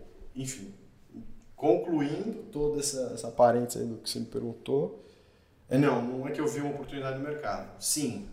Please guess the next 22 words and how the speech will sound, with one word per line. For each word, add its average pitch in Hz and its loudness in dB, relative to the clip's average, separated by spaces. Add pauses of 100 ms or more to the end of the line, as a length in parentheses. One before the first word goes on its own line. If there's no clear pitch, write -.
(240)
é, 101 -14
depois 135 0
que - -2
eu 131 -2
decidi 110 -8
que 113 -14
eu 113 -4
ia 117 -2
atuar 113 -2
no 117 -6
mercado 110 -10
de - -10
esporte, - 0
eu 113 -6
comecei 120 -4
a 120 -8
tentar 131 -6
entender 131 -6
qual 131 -6
seria 131 -6
uma 135 -6
entrada 123 -8